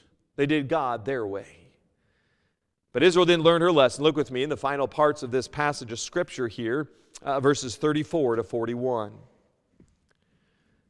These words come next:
And to this day they do after the former manners. They fear not the Lord, neither do they after their statutes or after their ordinances or after the law and commandment, which the Lord commanded the children of Jacob, whom he named Israel,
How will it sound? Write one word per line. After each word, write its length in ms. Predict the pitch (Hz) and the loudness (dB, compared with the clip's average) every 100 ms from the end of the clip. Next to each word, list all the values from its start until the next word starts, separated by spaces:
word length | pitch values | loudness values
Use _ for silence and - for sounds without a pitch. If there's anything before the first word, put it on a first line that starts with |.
| - | -8
And 100 | 123 | -2
to 80 | 139 | 0
this 200 | 156 - | 0 4
day 260 | 143 160 | 6 8
they 120 | 151 | 6
do 200 | 131 147 | 4 4
after 260 | 147 156 151 | 6 4 0
the 100 | 135 | -4
former 340 | - 156 147 | -2 -2 -2
manners. 380 | 135 139 143 151 | -2 -2 0 0
They 120 | 131 | -2
fear 240 | 123 165 190 | -2 0 0
not 180 | 147 127 | 0 0
the 80 | |
Lord, 300 | 120 110 127 | 0 0 0
neither 200 | 160 170 | 2 2
do 120 | 156 143 | 2 2
they 180 | 139 | 4
after 300 | 135 156 165 | 6 4 2
their 100 | 131 120 | -4 -6
statutes 640 | - 156 175 196 123 135 | -2 0 0 -2 -6 -2
or 140 | 131 | 0
after 220 | 143 156 131 | 0 0 -2
their 120 | 123 | 0
ordinances 600 | 139 226 160 113 135 131 | 4 4 2 -6 -8 -4
or 60 | |
after 200 | 143 156 | -2 -2
the 100 | 131 | -4
law 280 | 120 151 190 | 2 4 2
and 120 | 143 | 0
commandment, 540 | 120 123 175 226 123 117 - _ | -6 -8 -6 -6 -8 -8 -16 _
which 180 | 160 180 | -2 2
the 60 | |
Lord 300 | 160 190 220 | 4 6 6
commanded 360 | 170 180 208 196 | 2 -4 -2 -4
the 60 | |
children 340 | 156 196 202 214 | -2 -2 0 -2
of 60 | |
Jacob, 360 | 156 165 - 95 _ _ - | 0 0 0 -10 _ _ -10
whom 180 | 107 | -4
he 100 | 123 | -2
named 280 | 131 139 160 | 0 0 2
Israel, 340 | 160 104 110 | -2 -2 -8